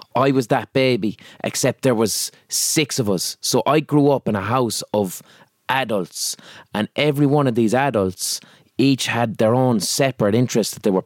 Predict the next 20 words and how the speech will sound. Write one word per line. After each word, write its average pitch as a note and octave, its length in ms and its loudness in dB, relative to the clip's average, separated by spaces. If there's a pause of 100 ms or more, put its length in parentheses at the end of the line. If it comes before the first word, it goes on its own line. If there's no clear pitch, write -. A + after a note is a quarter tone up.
passionate B2+ 320 -4
about. F2+ 240 -2 (340)
So C3 380 0
the - 140 -4
politics F#3 640 0
mainly E3+ 320 2
would C3 140 0
come C3+ 160 -2
from A#2 140 -6
my A2 120 0
father. C3 500 0
My A#2 180 0
father, C3+ 520 0 (840)
he D#3+ 260 4
was D#3+ 540 0 (420)
a - 80 -4
communist, F#3 960 0
uh, G2 300 -2
union A#2 520 4
organizer F#2+ 640 0